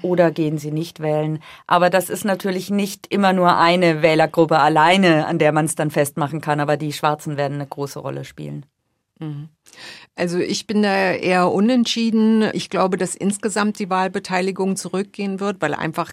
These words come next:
Speaker 2: generell ein großer Frust herrscht hier und eine Desillusionierung in der U-S-Bevölkerung. Inwiefern dann die Schwarzen davon betroffen sind, wie du schon sagst, da kommen noch viele andere Latinos und andere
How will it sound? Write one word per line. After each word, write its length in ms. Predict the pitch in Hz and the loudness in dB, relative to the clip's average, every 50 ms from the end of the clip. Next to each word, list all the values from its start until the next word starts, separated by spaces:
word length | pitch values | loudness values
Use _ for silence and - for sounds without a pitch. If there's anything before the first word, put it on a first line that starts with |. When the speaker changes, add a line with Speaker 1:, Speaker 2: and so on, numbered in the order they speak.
| - _ _ | -12 _ _
Speaker 2:
generell 600 | - 185 202 202 185 165 147 147 147 147 147 147 | -2 0 2 2 2 0 0 0 0 0 0 -2
ein 100 | 143 143 | -4 -6
großer 360 | - 147 156 160 - - 156 - | -6 -6 -6 -4 -4 -6 -8 -10
Frust 480 | - - - 202 220 - - - - | -8 -6 -4 -4 -4 -6 -8 -10 -8
herrscht 340 | 220 202 214 226 - - - | -6 -6 -6 -6 -6 -10 -10
hier 280 | - 220 214 208 208 202 | -8 -6 -4 -4 -4 -4
und 140 | - 165 | -4 -6
eine 120 | 165 160 156 | -6 -6 -6
Desillusionierung 1200 | - 185 185 - - - 190 190 190 190 185 185 185 185 185 185 190 190 185 185 180 180 185 180 - | -6 -6 -6 -6 -8 -10 -8 -6 -6 -6 -6 -6 -6 -6 -4 -4 -4 -4 -4 -4 -4 -2 -2 -4 -4
in 220 | - 170 175 170 | -4 -6 -6 -4
der 260 | 175 175 170 170 - | -4 -4 -4 -4 -4
U-S-Bevölkerung. 1300 | - 165 - - 165 170 - - - 170 - - 180 170 170 170 - 175 160 156 165 165 170 170 170 165 - - - - - - - - - - - - 185 202 - - _ - - - - - - 180 196 | -6 -6 -4 -4 -4 -4 -6 -10 -12 -12 -8 -4 -2 -2 -2 -2 -4 -6 -6 -2 -2 0 0 2 0 -2 -2 -6 -12 -18 -18 -18 -18 -18 -18 -16 -16 -16 -16 -16 -18 -20 _ -12 -8 -8 -6 -6 -6 -6 -2
Inwiefern 640 | - 202 196 185 190 175 - - 190 185 185 185 | 0 0 0 0 -2 -4 -4 -4 -4 -2 -2 -2
dann 160 | 180 180 175 165 | -2 -2 -4 -4
die 80 | 175 | -6
Schwarzen 540 | - - - 151 160 190 233 - - - 226 | -6 -6 -4 -4 -4 -4 -4 -6 -6 -4 -4
davon 320 | 208 208 - 214 202 196 | -4 -4 -4 -4 -4 -4
betroffen 400 | 190 190 - - 196 190 - 196 | -6 -8 -8 -8 -6 -4 -4 -4
sind, 180 | 170 170 170 170 | -4 -4 -4 -6
wie 80 | 185 175 | -6 -6
du 80 | 185 | -6
schon 200 | 170 - 180 170 | -6 -6 -6 -4
sagst, 280 | 170 170 160 - - - | -4 -4 -4 -4 -6 -10
da 40 | 170 | -6
kommen 200 | - 165 160 156 | -4 -4 -4 -4
noch 120 | 151 147 | -4 -8
viele 260 | - - 196 175 160 | -8 -6 -4 -2 -2
andere 280 | - 160 185 180 170 160 | -2 -4 -4 -4 -4 -6
Latinos 880 | 147 147 143 147 - - 196 185 175 170 165 160 160 156 156 - - | -6 -6 -8 -10 -8 -6 -4 -4 -2 -2 -2 -2 -4 -4 -6 -8 -10
und 220 | - - 156 151 - | -10 -10 -8 -8 -6
andere 400 | - 175 180 175 160 165 160 | -4 -4 -4 -4 -6 -6 -8